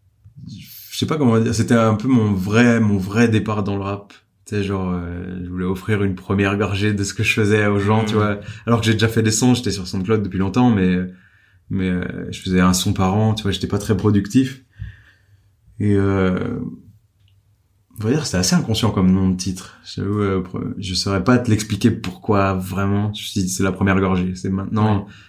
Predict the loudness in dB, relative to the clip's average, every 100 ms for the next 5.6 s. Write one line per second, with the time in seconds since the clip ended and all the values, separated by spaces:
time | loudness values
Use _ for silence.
0 | -6 -2 0 0 2 2 2 2 2 2
1 | -2 -10 -6 -4 -4 -10 -10 0 2 4
2 | 4 4 2 2 -2 -4 -6 -6 -4 -2
3 | -4 -4 -6 -6 -4 -4 -2 -4 -2 -2
4 | -2 -8 -20 -20 -20 _ -10 -6 -4 2
5 | 4 6 4 4 2 2